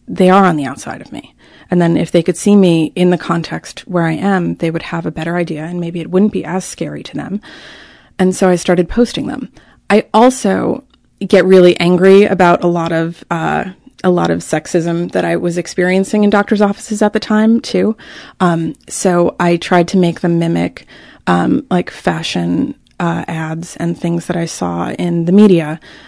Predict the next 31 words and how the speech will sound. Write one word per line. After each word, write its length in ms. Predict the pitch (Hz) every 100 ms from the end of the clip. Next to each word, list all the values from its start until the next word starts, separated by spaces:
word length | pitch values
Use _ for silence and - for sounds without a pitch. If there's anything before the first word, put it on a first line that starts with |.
| -
Um, 420 | - 170 175 - - _ _ _ _ -
so 400 | - 185 170 170
I 120 | 170
would 240 | 165 165 - _ _ _ _
kind 240 | - 190 175
of, 100 | 170
like, 260 | 170 170 -
pose 640 | - 196 185 175 170 - _ _ _ _ _ _ _
aggressively 800 | 185 170 180 170 180 170 170 -
for 360 | - - 175 170
the 220 | 170 170
two 260 | - - 170
or 80 |
three 160 | 165 165
minutes 260 | 165 156 -
before 240 | 175 160
the 60 | 151
doctor 300 | 151 - 165
came 200 | - 165
in 100 | -
the 60 | -
room 320 | - - -
while 260 | - 165 165
the 80 |
thing 200 | 170 180 180
was 140 | 170
on 80 | 175
the 80 | 175
timer. 480 | - 180 175 170
So, 400 | 165 - 175 180 - _ _ _ -
um, 320 | 180 - 269